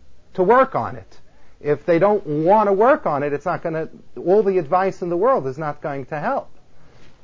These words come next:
And it's the same thing over here in the relationship, in relationship to spiritual growth. You have to want first. And have to want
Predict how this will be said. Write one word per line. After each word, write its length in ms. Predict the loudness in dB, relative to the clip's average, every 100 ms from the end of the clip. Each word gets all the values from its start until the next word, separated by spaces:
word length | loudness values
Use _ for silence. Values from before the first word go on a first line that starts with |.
| -20 -20 -20 -20 -20 -20 -6
And 160 | 0 0
it's 140 | 0
the 80 | -6
same 280 | -2 0 0
thing 200 | 0 0
over 200 | 2 2
here 200 | 0 0
in 140 | 0
the 60 | 0
relationship, 840 | 2 4 2 0 -6 -2 -2 -2 -8 -20 -20 -8
in 120 | 0 2
relationship 680 | 4 4 4 0 -6 -6 -8
to 80 |
spiritual 520 | -12 -2 2 2 0 0
growth. 400 | 4 4 4 -2
You 60 |
have 320 | -4 -4 -4 0
to 80 |
want 400 | 4 6 6 6 -2 -6
first. 400 | -6 -6 -16 -18 -20 -20 -20 -20 -20 -10
And 120 | -8
have 320 | -4 -2 -2 -2
to 80 |
want 560 | 0 4 4 2 0 -10